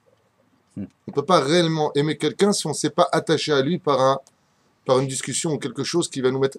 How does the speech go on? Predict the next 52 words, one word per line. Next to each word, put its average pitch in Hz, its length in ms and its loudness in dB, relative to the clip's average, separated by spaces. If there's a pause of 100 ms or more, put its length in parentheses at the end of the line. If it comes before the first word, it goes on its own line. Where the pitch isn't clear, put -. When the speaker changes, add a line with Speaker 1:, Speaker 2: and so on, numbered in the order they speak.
Speaker 2:
fréquemment 143 920 2
en 117 40 -8
relation. 113 520 2 (520)
C'est - 120 -16
pour 110 80 -12
cela 147 240 4
que 139 100 2
la 131 80 4
prière 139 300 2
a - 20 2
été 117 180 -2
donnée 110 360 -4
dans 104 160 -2
le 101 80 -2
judaïsme 104 420 0
trois 104 180 -2
fois 107 160 -2
par 120 140 2
jour, 165 220 2
plus - 340 -8 (300)
les 104 100 4
deux 117 160 6
chazarot 113 540 2
où 101 100 -2
on 101 80 0
revient 117 320 -2
dans 113 80 2
l'amida, 107 360 2
donc 95 180 -4
cinq - 320 -6
fois 113 180 -2
par 113 160 -2
jour, 170 260 -6 (600)
pour 123 160 -6
que 135 80 0
Be'ezrat 117 480 0
Hashem, 156 320 0
nous 131 100 -6
puissions 143 340 -6
toujours 165 400 -2
avoir 139 240 2
cette - 220 -8
notion 131 260 -6
de 120 80 -2
shalom 135 360 -2
contre - 260 -8
les 113 80 -2
cinq 120 240 -6
doigts 120 160 2
de 110 100 0
la 107 120 2
main, 135 180 2